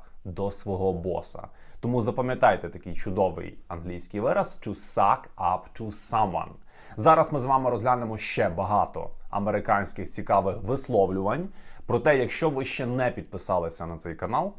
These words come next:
тоді ви знаєте, що внизу там є червона кнопочка. Клацайте, аби не прогавити жодне відео. Як буде англійською «розраховуй на мене» або «довірся мені»?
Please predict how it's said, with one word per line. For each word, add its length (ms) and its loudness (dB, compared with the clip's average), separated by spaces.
тоді 180 -2
ви 100 0
знаєте, 460 -2
що 180 -8
внизу 360 -4
там 220 -12
є 60 -14
червона 460 -6
кнопочка. 640 -4
Клацайте, 840 4
аби 220 4
не 120 -2
прогавити 760 2
жодне 560 -4
відео. 340 -8
Як 360 4
буде 220 0
англійською 960 -2
«розраховуй 880 0
на 240 2
мене» 580 0
або 280 4
«довірся 760 -2
мені»? 360 -2